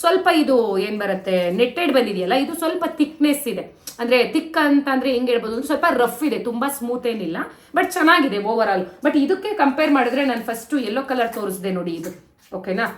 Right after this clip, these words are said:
So ಈ ಯೆಲ್ಲೋ ಕಲರ್ ಅಂತೂ ಮಸ್ತ್ ಇದೆ. ಇದು already ನನ್ ಮಗಳು ಅದು ಎಷ್ಟ್ ಸತಿ ಇಕ್ಕಿದಾಳೋ, ನಾನು ಎಷ್ಟ್ ಸತಿ ವಾಶ್ ಮಾಡಿದ್ದೀನೋ,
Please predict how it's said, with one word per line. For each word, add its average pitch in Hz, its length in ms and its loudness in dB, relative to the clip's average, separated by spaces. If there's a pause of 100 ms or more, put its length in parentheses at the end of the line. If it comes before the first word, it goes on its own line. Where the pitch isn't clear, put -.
(200)
So 262 60 0
ಈ 214 220 0
ಯೆಲ್ಲೋ 262 400 4
ಕಲರ್ 285 300 4
ಅಂತೂ 233 280 -2
ಮಸ್ತ್ 214 420 -2
ಇದೆ. 277 220 0
ಇದು 208 80 -4
already 220 360 0
ನನ್ 240 180 -2
ಮಗಳು 220 180 2
ಅದು 196 120 0
ಎಷ್ಟ್ 185 140 -4
ಸತಿ 240 260 -2
ಇಕ್ಕಿದಾಳೋ, 240 400 -2
ನಾನು 233 200 -2
ಎಷ್ಟ್ 185 140 -10
ಸತಿ 240 180 -6
ವಾಶ್ 190 280 -4
ಮಾಡಿದ್ದೀನೋ, 185 420 -4